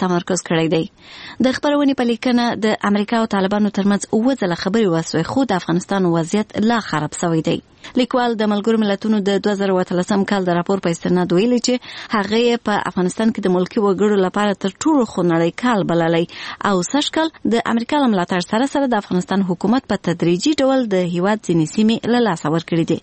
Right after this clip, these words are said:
د اکانومیست په لیکنه په افغانستان کې د لویدیځ په ملاتړ حکومت څه باندې اتلس کاله تیریږي، خو کابل نه دی توانېدلی تر اوسه خلکو ته تر ټولو اساسي خدمات برابر کړي. لیکوال په دې باور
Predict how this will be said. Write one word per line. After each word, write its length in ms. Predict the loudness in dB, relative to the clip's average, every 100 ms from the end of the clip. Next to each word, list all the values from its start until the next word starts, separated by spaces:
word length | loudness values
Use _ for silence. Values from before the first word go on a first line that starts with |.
| _ _ 0
د 20 | 0 0
اکانومیست 440 | -2 0 0 0 -2
په 40 | -2
لیکنه 260 | 0 -2 -2 -4 _
په 60 | -4 -2
افغانستان 440 | 0 0 2 0
کې 120 | 0 0
د 40 | 2
لویدیځ 320 | 2 0 -2 0
په 40 | 0
ملاتړ 280 | 0 0 -2 0
حکومت 380 | 0 2 0 -2
څه 60 | -4 0
باندې 180 | 2 0
اتلس 360 | 2 0 0 -2
کاله 160 | -4 -2
تیریږي، 360 | 0 0 0 -2 -6 -16 -4
خو 100 | 0 0 0
کابل 260 | -2 2 2
نه 100 | 2
دی 80 | 0 0
توانېدلی 480 | 0 2 2 0 0
تر 100 | 0 0
اوسه 240 | 0 -2 0
خلکو 280 | -2 0 0
ته 120 | 0 0
تر 240 | -2 -4 -2 0
ټولو 220 | 2 2
اساسي 340 | 0 -4 -4
خدمات 380 | -2 2 2 0 0
برابر 320 | -2 -2 -4 -4
کړي. 120 | -6 -6 -20 -16 -6 -2
لیکوال 260 | 0 0 0
په 40 |
دې 120 | 0 2
باور 220 | 2 0